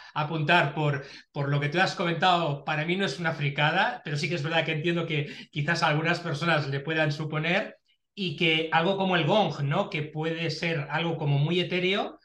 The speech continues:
cuando se trabaja detrás, hay toda una serie de estudios científicos que avalan, eh, bueno, pues, eh, todos los beneficios que aporta, ¿no? Eh, eh, todo, todo el tema de sonidos, ¿no? En este sentido, que hay veinticinco mil, porque a veces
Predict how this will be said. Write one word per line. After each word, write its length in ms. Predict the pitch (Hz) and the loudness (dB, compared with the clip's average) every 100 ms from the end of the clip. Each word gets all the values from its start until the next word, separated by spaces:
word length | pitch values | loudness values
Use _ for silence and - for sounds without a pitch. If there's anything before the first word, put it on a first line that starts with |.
| _ _ _ | _ _ _
cuando 520 | - 151 151 151 147 143 | -6 -2 0 0 0 0
se 140 | 151 | -2
trabaja 720 | 147 139 165 160 185 220 220 139 | 0 2 4 4 0 0 -4 -8
detrás, 880 | 151 143 170 185 277 - - - _ - | -4 -2 2 4 2 -4 -12 -16 _ -8
hay 260 | 135 156 | -4 -4
toda 180 | 151 165 | -2 0
una 160 | 170 156 | 2 0
serie 260 | 160 156 | 0 0
de 60 | 170 | 0
estudios 320 | 147 156 151 | 0 -2 -2
científicos 600 | 165 147 143 147 170 180 | -2 -2 -2 -2 -2 -4
que 80 | - | -2
avalan, 520 | 139 151 175 220 - - _ _ - | 0 2 2 2 -4 -16 _ _ -6
eh, 440 | 143 139 139 135 131 | -2 0 -2 -4 -4
bueno, 260 | 165 185 | -4 -4
pues, 320 | 147 135 - | -2 -4 -2
eh, 380 | 131 127 123 - - | -4 -4 -6 -8 -4
todos 240 | 156 165 | 0 2
los 140 | 170 151 | 2 2
beneficios 460 | 156 147 147 175 | 0 0 -2 -2
que 80 | 160 | -2
aporta, 420 | 135 151 139 131 | 0 2 2 0
¿no? 300 | 123 202 254 135 | 0 0 -2 -6
Eh, 520 | 131 135 127 120 - - - | -4 -4 -4 -6 -10 -20 -16
eh, 320 | 123 123 120 - | -8 -8 -6 4
todo, 540 | 143 151 151 143 - - - _ | 6 8 8 6 4 -6 -20 _
todo 160 | 147 156 | 2 2
el 100 | 143 | 2
tema 200 | 160 160 | 4 4
de 80 | |
sonidos, 540 | 147 139 151 139 117 135 | 4 4 4 2 0 -2
¿no? 220 | 147 208 | 0 0
En 120 | 147 | 0
este 220 | 139 151 | -2 -2
sentido, 600 | 139 135 131 151 185 - - | -2 -2 -2 0 0 0 -2
que 80 | 139 | -4
hay 80 | |
veinticinco 540 | 156 156 147 143 139 135 | -2 -2 -2 -2 -2 0
mil, 300 | 202 156 113 | 0 0 -4
porque 220 | 123 127 | -10 -6
a 20 | |
veces 520 | 127 143 156 160 - | -4 -2 -2 -4 -8